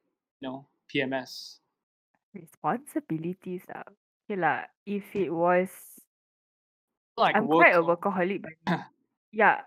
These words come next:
Speaker 2: but I'm, by nature, I'm quite a workaholic,
Speaker 1: Mm-hmm.
Speaker 2: so I tend to not miss work.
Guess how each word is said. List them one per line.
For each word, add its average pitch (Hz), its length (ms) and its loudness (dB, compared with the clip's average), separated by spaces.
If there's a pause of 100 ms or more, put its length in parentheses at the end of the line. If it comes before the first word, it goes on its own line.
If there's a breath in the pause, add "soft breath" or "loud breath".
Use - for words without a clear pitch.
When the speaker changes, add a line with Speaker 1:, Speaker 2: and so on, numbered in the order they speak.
(160)
Speaker 2:
but 160 360 -2
I'm, 196 180 0 (220)
by 208 160 6
nature, 214 320 -2
I'm 175 220 4
quite 208 240 2
a 151 100 -2
workaholic, 165 680 -2
Speaker 1:
Mm-hmm. - 140 -14
Speaker 2:
so 190 180 2
I 151 160 -2 (100)
tend 190 280 -4
to 160 100 -12
not 156 800 -2
miss 175 460 -6 (240)
work. 208 260 4